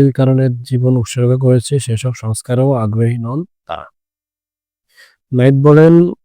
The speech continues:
"আমরা অন্তর্বর্তীতে, অন্ত-, অন্তর্ভুক্তিতে বিশ্বাস করি, কিন্তু ধর্মীয় ও সাংস্কৃতিক নীতিমালার দ্বারা নির্ধারিত কিছু সীমা রয়েছে।" তিনি বলেন, "আমরা নারীদের এগিয়ে এনেছি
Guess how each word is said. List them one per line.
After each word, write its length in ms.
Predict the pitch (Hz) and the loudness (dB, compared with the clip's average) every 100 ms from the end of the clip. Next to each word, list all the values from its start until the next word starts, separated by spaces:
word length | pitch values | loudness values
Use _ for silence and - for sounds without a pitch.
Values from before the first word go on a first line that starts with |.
| _ _ _ - | _ _ _ -8
"আমরা 280 | 107 127 147 | -2 2 2
অন্তর্বর্তীতে, 760 | 139 135 135 131 120 - 123 135 135 - - | 2 2 0 0 -2 -4 -2 2 2 0 -4
অন্ত-, 280 | 127 127 - - | 0 0 -2 -6
অন্তর্ভুক্তিতে 680 | 131 131 131 127 113 143 143 | -2 0 0 0 -4 -2 0
বিশ্বাস 380 | 123 117 - 127 | 2 -2 -2 -6
করি, 220 | - 135 135 | -2 -2 0
কিন্তু 360 | 127 120 - 123 127 | -2 -4 0 0 2
ধর্মীয় 460 | 110 110 120 135 | 2 2 4 4
ও 120 | 127 127 | 2 -2
সাংস্কৃতিক 560 | - 113 - 117 110 123 | -4 -8 -6 -8 -4 -4
নীতিমালার 500 | 120 117 113 113 113 | -4 -4 -2 0 -2
দ্বারা 260 | 104 113 127 135 | -2 -2 -2 0
নির্ধারিত 460 | 113 104 110 110 | -2 -2 -2 -2
কিছু 260 | 117 113 123 | -8 -8 -10
সীমা 280 | 113 113 113 | -10 -6 -4
রয়েছে।" 320 | 117 117 - 139 | -2 -2 -2 -8
তিনি 240 | - 110 117 | -6 -6 -2
বলেন, 280 | 117 131 170 _ _ _ _ _ _ | 0 0 -2 _ _ _ _ _ _
"আমরা 180 | 117 131 | 0 2
নারীদের 480 | 120 117 123 127 147 | 4 4 4 4 4
এগিয়ে 300 | 131 127 131 | 4 4 4
এনেছি 300 | 131 127 - | 4 2 0